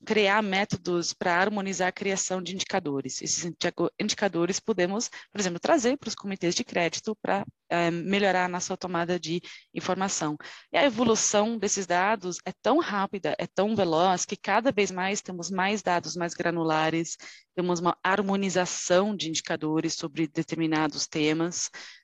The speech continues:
eh, e temos cada vez mais também provedores de, desses tipos de dados. Eh,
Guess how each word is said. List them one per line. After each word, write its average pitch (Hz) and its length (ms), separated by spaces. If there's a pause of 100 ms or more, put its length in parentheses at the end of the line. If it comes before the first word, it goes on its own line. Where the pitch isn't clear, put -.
(100)
eh, 165 280
e 147 80
temos 190 380
cada 180 240
vez 180 160
mais 180 160
também 180 260
provedores 202 1080
de, 139 160
desses - 240
tipos - 260
de 143 120
dados. 127 600
Eh, 147 220